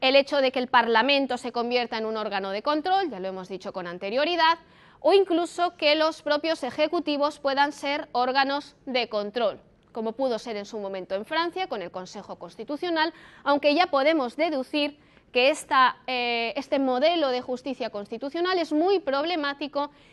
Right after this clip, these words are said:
y que la tendencia es evolucionar hacia los tribunales constitucionales o hacia el modelo difuso norteamericano, que son los dos que vamos a ver ahora. El otro modelo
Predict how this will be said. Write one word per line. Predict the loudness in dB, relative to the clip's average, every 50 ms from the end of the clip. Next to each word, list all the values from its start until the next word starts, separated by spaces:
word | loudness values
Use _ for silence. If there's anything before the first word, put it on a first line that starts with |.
| _ -2
y | -2 -2
que | 2 2 4
la | 6 6 6 6
tendencia | 6 2 0 2 0 0 0 -2 -4 -4 -2 -2 0 0 2
es | 0 -2 -4 -6 -12 -20 -18 _ -8
evolucionar | -6 -4 -4 -2 -2 -2 -4 -4 -4 -4 -4 -2 2 2 2 2 2
hacia | 2 0 -2 -4 -4 -2 -2 0
los | 0 -2 -4 -4 -6
tribunales | -2 0 2 2 2 2 2 0 0 -2 -4 -6
constitucionales | -10 -10 -10 -10 -8 -8 -6 -6 -6 -6 -4 -4 -2 0 0 0 0 0 -2 -2 -6 _ -20 -20 -20 _ _ _ -2
o | 2 2
hacia | 2 2 2 0 0
el | 0 2
modelo | 2 2 2 4 4 4 4
difuso | 2 2 -2 -4 -4 -2 0 0 0 -2 -2 -2 -2 -2 -2 -2
norteamericano, | -2 -2 -2 -2 0 -2 -2 0 -2 -4 -4 -2 -2 -2 0 0 -4 -6 -8 _ -10
que | -10 -10 -8
son | -4 -4 -2 -2
los | -2 -2 -2
dos | -2 -4 -4 -6
que | -6 -4
vamos | -4 -2 -2 -4 -6 -8 -10 _ -6
a | -4 -4
ver | -2 -4 -6 -8 _ _ _
ahora. | -8 -8 -8 -8 -10 -12 -18 -20 _ _ _ _ _ _ _ _ _ _ _ _ _ _ _ _ _ _ _ _ _ _ 6
El | 8 8 10 10 10
otro | 8 6 6 4 6 8 8 8 6 4 2
modelo | 0 2 4 4 4 6 6 6 8 8 6